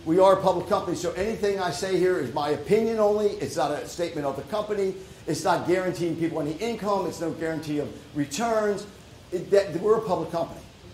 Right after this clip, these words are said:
Okay, that's a disclosure. This is my opinion. These are some of the reasons I made my decision. 'Cause when I look at that, that's the, what I want to be a part of. That's what I want to be a part of. Amazon stock.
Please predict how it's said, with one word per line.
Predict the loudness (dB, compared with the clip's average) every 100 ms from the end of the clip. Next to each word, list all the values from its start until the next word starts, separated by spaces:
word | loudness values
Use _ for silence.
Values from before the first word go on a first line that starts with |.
| -20 -12
Okay, | -2 2 2 2
that's | 0 0
a | -2
disclosure. | -4 -2 0
This | 0 -2
is | -2
my | 0 0
opinion. | 0 0 2 0
These | -2
are | -4
some | -4 -4
of | -4
the |
reasons | -6 -4
I | -2 2
made | 2 2
my | 0
decision. | -2 -4 -4 -4 -6 -10 -14 -8
'Cause | -4
when | -2
I | 0 2
look | 6 6 6
at | 0
that, | -2 -2 -4 -10 -20 -20 -20 -20 -6 0
that's | 2 0 -2
the, | -2
what | 0 0
I |
want | 0 -2
to | -6
be |
a | -8 -6
part | -6 -6
of. | -10 -16 -20 -20 -20 -16 -2
That's | -2 0
what | -2
I |
want | -4 -4
to | -6
be |
a | -6
part | -2 -2
of. | -4 -6 0
Amazon | 2 2 0 0 -2
stock. | -4 -4 -4 -10